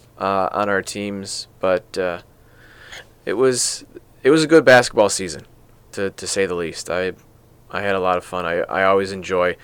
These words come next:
It's the one thing that makes winter in northern Michigan, uh, bearable when you're a sports writer, uh, even when you have to travel in, uh, gnarly weather. But, um,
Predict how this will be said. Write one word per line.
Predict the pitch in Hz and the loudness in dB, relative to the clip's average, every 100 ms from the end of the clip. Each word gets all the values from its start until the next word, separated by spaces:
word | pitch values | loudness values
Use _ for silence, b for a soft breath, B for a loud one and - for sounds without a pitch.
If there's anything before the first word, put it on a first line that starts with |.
| B B B | B B B
It's | - | -6
the | - | -2
one | 117 120 | 2 2
thing | 113 120 113 | 2 0 2
that | 104 98 95 _ _ _ - - _ | 4 4 2 _ _ _ -20 -20 _
makes | 110 104 104 - - - | -2 -2 -2 -4 -8 -6
winter | 110 107 107 98 98 | -4 -2 0 0 0
in | - 98 92 90 - | -2 -4 -4 -10 -12
northern | 101 98 95 | -4 -4 -4
Michigan, | 92 90 92 90 87 82 - - - | -6 -6 -6 -6 -8 -12 -20 -20 -12
uh, | 78 | -10
bearable | 80 95 95 95 82 85 - - | -4 0 0 -2 -4 -10 -12 -16
when | 101 | -12
you're | 90 90 | -10 -10
a | |
sports | - 101 90 - | -8 -2 -2 -2
writer, | 87 82 78 - b b b - | -4 -2 -8 -12 b b b -18
uh, | - 90 | -12 -6
even | 120 117 | -4 -4
when | 104 | -4
you | 101 | -2
have | 101 - | -2 -2
to | |
travel | - 107 101 98 92 - b b b - | -4 2 4 4 -2 -4 b b b -8
in, | 95 87 | -8 -6
uh, | 87 90 80 | -6 -6 -6
gnarly | 101 98 92 90 | -2 0 0 0
weather. | 92 87 90 - _ b b b b _ | -2 0 -2 -6 _ b b b b _
But, | 101 87 - 95 | -8 -8 -8 -4
um, | 87 80 | -4 -6